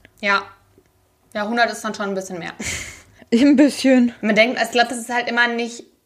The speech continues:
Speaker 1: nicht so heftig, weil man das Gefühl hat, dass es ja nur in den Kreisen so passiert, ne?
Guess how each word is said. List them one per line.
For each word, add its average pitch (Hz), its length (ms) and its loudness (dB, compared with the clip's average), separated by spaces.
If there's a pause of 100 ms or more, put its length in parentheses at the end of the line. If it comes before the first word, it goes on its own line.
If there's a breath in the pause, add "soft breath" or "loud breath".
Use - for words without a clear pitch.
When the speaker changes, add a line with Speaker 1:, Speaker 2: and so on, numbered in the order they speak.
Speaker 1:
nicht 226 240 -6
so 240 60 -4
heftig, 226 400 0
weil 208 160 2
man 208 380 -2 (280)
das 202 140 -2
Gefühl 226 240 -2
hat, 214 60 0
dass 202 120 0
es 196 100 -10
ja 208 80 -4
nur 208 180 -4
in 202 80 -2
den 190 160 0
Kreisen 180 440 0
so 156 100 -10
passiert, - 480 -10
ne? 196 260 -10